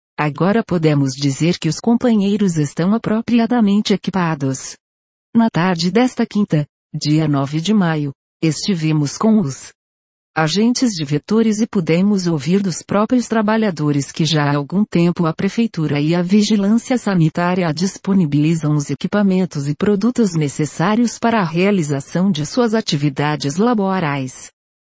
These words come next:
Também já notificamos o Ministério Público do Trabalho da situação,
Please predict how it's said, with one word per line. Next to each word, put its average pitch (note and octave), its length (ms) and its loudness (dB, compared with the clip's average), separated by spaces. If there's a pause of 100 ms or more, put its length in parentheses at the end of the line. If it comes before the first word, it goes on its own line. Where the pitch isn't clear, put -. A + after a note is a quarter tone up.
(240)
Também D#3 440 2
já G3+ 260 2
notificamos E3+ 880 -2
o E3+ 60 0
Ministério G3 600 2
Público A3 440 -2
do C#3+ 120 -6
Trabalho D#3+ 560 -2
da D3+ 120 -2
situação, E3+ 840 -2